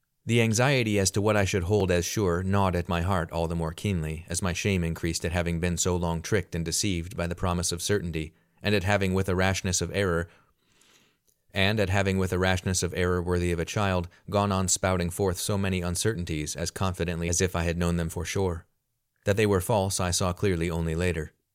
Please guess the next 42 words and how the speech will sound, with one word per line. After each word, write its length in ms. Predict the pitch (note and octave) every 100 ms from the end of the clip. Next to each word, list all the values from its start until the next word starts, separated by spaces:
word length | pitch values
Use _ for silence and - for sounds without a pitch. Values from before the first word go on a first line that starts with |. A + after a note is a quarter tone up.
| _ _
Yet 200 | A2 A2+
already 360 | A2 A2 A#2 A2+
I 100 | G2+
was 180 | G#2 -
certain 260 | G2 G#2
that 160 | G2+ G2
they 120 | G2
were 200 | F#2+ G2
at 140 | F#2
least 240 | F#2 F#2 -
uncertain, 500 | G2+ F#2+ E2 D#2 D#2+ _ -
and 160 | F#2+ F#2+
that 80 |
I 80 | F#2+
had 140 | F2+ E2+
taken 280 | A#2 G2
them 140 | E2+ E2
for 160 | E2+
certain, 420 | D#2+ E2+ E2+ E2 E2
when 140 | F#2 F2+
in 100 | F2
the 60 |
blindness 440 | E2+ F2+ F2+ F2 -
of 80 | F2
my 160 | F2
opposition 600 | F2 F2 E2+ F#2+ F2+ E2+
I 100 | E2+
attacked 380 | E2+ D#2+ F2 -
your 100 | E2
Catholic 360 | - E2 D#2+ -
Church. 340 | G2 E2+ - - _ _ _ _ _
I 60 | G2+
did 160 | A#2
not 160 | B2 A#2+
yet 180 | G#2+ G2
know 220 | G#2 F2+
that 120 | F2
she 160 | - G2
was 140 | F2+
teaching 340 | - G#2 F2
the 40 | E2+
truth, 380 | - G2+ D#2